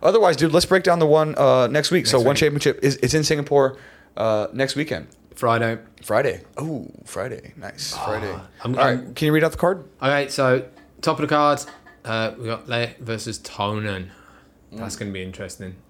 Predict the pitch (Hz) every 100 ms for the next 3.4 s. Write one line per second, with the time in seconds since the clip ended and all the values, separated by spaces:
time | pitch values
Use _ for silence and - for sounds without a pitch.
0 | _ _ _ - - - - - - 180
1 | 202 147 160 165 156 151 160 160 - -
2 | 120 117 139 - 135 135 143 135 120 -
3 | - 107 104 101